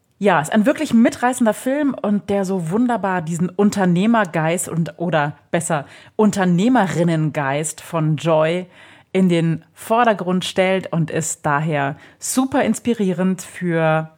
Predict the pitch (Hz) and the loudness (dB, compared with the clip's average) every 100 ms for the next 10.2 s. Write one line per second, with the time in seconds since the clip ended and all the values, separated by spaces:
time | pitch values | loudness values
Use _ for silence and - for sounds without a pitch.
0 | _ 190 151 139 196 - 269 262 208 208 | _ 0 0 0 0 2 2 2 0 2
1 | 165 143 139 123 117 110 - _ _ _ | 2 0 -2 -2 -4 -8 -12 _ _ _
2 | _ _ _ _ _ _ _ _ _ _ | _ _ _ _ _ _ _ _ _ _
3 | _ _ _ _ _ _ _ _ _ _ | _ _ _ _ _ _ _ _ _ _
4 | _ _ _ _ - 196 190 247 254 247 | _ _ _ _ -6 -4 0 -2 0 0
5 | 240 - - 190 214 247 233 208 196 190 | 0 -8 -6 0 2 4 2 0 0 -2
6 | 175 175 180 165 160 156 _ _ 165 160 | 0 0 0 -2 -2 -4 _ _ -8 -8
7 | - 185 190 175 160 170 165 123 - - | -4 0 0 -2 -4 -4 -6 -10 -12 -16
8 | - _ _ _ _ _ _ _ _ _ | -20 _ _ _ _ _ _ _ _ _
9 | _ 185 185 226 240 240 220 214 196 - | _ -4 2 2 2 0 -2 -2 -4 -4
10 | 175 | -8